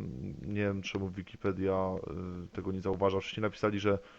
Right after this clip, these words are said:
podstawowe rodzaje roślin i zwierząt, baramidy mają osobne pochodzenie, a teraz piszą w punkcie: „Ludzie i małpy nie wodzą się od wspólnego przodka”. No, to wynika z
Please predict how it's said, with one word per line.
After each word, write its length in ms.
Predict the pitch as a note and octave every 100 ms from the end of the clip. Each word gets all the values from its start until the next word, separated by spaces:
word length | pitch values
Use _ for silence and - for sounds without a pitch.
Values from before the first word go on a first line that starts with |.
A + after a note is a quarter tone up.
| - -
podstawowe 340 | G2+ - A2 A2
rodzaje 320 | G#2 G#2+ G2+
roślin 340 | G#2+ A2 A2+
i 40 | G#2
zwierząt, 400 | G#2 G#2 G#2 G2
baramidy 460 | G2+ G2+ A2 G#2+
mają 200 | G#2 G2
osobne 320 | G2+ - G2+
pochodzenie, 480 | G2 G2 G2+ A2 B2
a 60 | B2+
teraz 180 | A#2 -
piszą 240 | A#2 A#2
w 40 | G#2+
punkcie: 300 | A#2+ A2 A2+
„Ludzie 240 | A2 A2
i 40 |
małpy 340 | G#2+ A2 A2+ A2+
nie 100 | G#2+
wodzą 280 | G2+ A2 G#2+
się 80 |
od 60 | G#2+
wspólnego 340 | - G#2+ G#2
przodka”. 460 | G#2 - F#2+ - F#2+ - - - - - -
No, 140 | B2 - -
to 160 | - A2
wynika 400 | A#2+ A#2 A#2+
z 100 | A#2